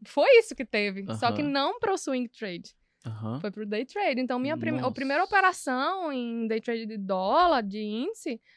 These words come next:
Speaker 1: foi depois do curso que eu fiz contigo. Eu nunca tinha feito nada. Absolutamente. Eu, eu n-, não conhecia, não sabia que era possível fazer. Então,
Speaker 2: Cara, e
Speaker 1: assim
Speaker 2: acabou que você pegou, assim, um, um, uma, uma, uma técnica que, pra day trade, oitenta por cento dela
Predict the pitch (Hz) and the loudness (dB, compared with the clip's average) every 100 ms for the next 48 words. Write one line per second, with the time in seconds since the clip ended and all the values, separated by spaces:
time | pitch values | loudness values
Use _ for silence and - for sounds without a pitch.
0 | _ _ - 285 254 427 - 294 294 403 | _ _ 2 4 4 2 2 4 4 2
1 | 453 453 320 311 392 - 381 427 480 453 | 0 -2 -4 -6 -10 -10 -6 -4 4 4
2 | 392 233 214 - 247 294 415 392 339 269 | 4 2 -2 -4 0 0 0 -6 -6 -8
3 | 240 214 180 185 196 _ _ _ _ 202 | -8 -10 -10 -12 -16 _ _ _ _ -6
4 | 220 - 277 285 254 196 196 208 _ 226 | -6 -8 -8 -8 -8 -10 -12 -14 _ -10
5 | - 254 247 226 226 _ 233 247 254 339 | -8 -8 -8 -8 -12 _ -8 -6 -4 -4
6 | 415 - - 262 262 269 226 214 269 320 | -4 -8 -10 -8 -6 -6 -6 -4 -2 -4
7 | - 269 277 359 - 254 214 214 202 165 | -4 -6 -6 -12 -12 -10 -10 -8 -10 -10
8 | - _ _ _ _ _ 226 233 202 160 | -18 _ _ _ _ _ 0 2 4 4
9 | 156 208 180 165 175 - 185 185 180 175 | 2 0 0 0 -2 -2 -2 -2 -2 -2
10 | 175 143 104 131 - 143 143 135 123 123 | 0 0 0 -2 -2 -2 0 0 -2 -2
11 | 135 135 120 123 127 120 117 110 98 107 | -2 0 -2 0 0 0 -2 -2 -2 -2
12 | 120 113 139 160 180 123 120 107 127 120 | -2 -2 -2 -2 -2 -4 -4 -6 -4 -4
13 | - _ _ _ _ 143 165 151 135 - | -8 _ _ _ _ 4 4 6 2 2
14 | 156 180 151 113 113 123 143 - 240 226 | 0 0 -2 -4 -6 -6 -6 -6 -6 -6
15 | - 175 - 156 156 151 139 143 170 208 | -6 -8 -6 -8 -8 -6 -2 0 0 -4
16 | 247 | -6